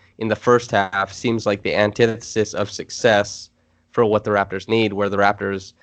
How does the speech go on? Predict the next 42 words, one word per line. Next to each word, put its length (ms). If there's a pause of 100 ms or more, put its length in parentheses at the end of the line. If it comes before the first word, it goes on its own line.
(260)
early 300
on, 260
it 80
seems 240
like 240 (260)
for 160
most 300
point 180
guards 320
and 140
for 100
Kyle 220
Lowry 240
especially, 460
is 240 (320)
the 100
job 380
is 180
to 420 (260)
really 400
help 300
your 560
teammates 380
along 320
in 60
the 180
first 360
part 160
of 80
the 80
game 480 (140)
and 160
then 160
maybe 260
get 200
after 320
it 80
later. 360
And 280
as 160
we 100
saw, 380